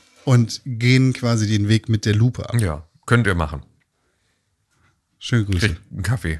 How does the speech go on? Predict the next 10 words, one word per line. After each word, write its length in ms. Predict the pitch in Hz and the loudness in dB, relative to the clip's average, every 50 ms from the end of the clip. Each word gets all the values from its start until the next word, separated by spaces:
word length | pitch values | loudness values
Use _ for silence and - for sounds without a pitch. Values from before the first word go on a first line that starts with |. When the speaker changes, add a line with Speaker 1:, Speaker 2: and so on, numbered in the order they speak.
| - - | -8 -8
Speaker 2:
runtergereicht. 640 | - 82 76 73 71 82 90 98 - - - - - _ _ _ _ _ _ _ _ _ _ _ _ _ _ _ _ _ _ _ _ _ _ _ _ _ _ _ - | -8 -6 -6 -6 -6 -6 -8 -8 -8 -10 -14 -18 -20 _ _ _ _ _ _ _ _ _ _ _ _ _ _ _ _ _ _ _ _ _ _ _ _ _ _ _ -10
Speaker 1:
Oh. 40 | 107 | -8
<laughs> 0 | - - - - _ - | -8 -8 -10 -12 _ -8
Alles 200 | 104 98 98 98 | -6 -6 -6 -6
gut, 180 | 101 101 92 - | -6 -6 -6 -8
auch 140 | - - | -10 -14
privat. 360 | - - 98 92 82 - 85 - _ - | -10 -8 -6 -6 -6 -6 -8 -12 _ -4
Speaker 2:
Genau. 280 | - 85 78 80 80 - - - - - - - - - - - - - - - - _ | -2 -2 -2 -4 -6 -12 -18 -20 -20 -20 -20 -20 -18 -18 -16 -16 -16 -16 -16 -18 -6 _
Speaker 1:
Ja 80 | - 233 | 4 6
gut, 240 | 254 285 226 - - | 6 8 6 4 4